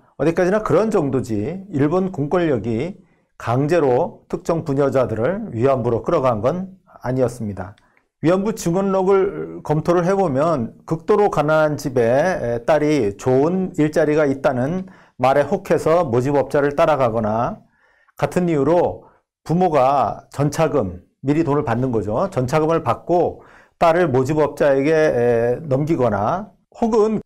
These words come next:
이제 그 가난한 집의 딸이 친척 집이나 남의 집에 보내져서 민며느리나, 아, 식모살이를 하다가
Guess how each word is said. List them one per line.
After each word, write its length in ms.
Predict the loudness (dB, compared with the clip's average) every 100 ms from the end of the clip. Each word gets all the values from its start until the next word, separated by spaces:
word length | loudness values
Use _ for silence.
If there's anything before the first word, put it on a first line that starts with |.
| -8
이제 180 | -6 -4
그 160 | -4
가난한 340 | 0 0 2 0
집의 240 | 0 2
딸이 600 | 2 2 0 -2 -6 -8
친척 340 | -6 -2 -4
집이나 440 | -4 -2 2 2 2
남의 280 | 0 0 -2
집에 240 | 0 0
보내져서 800 | 0 0 2 0 2 0 0 -4 -20 _ _
민며느리나, 800 | -2 0 2 2 0 0 0 2
아, 500 | 4 2 2 0 0
식모살이를 720 | -2 -2 0 2 2 2 0
하다가 720 | 0 -2 0 2 2 0 -2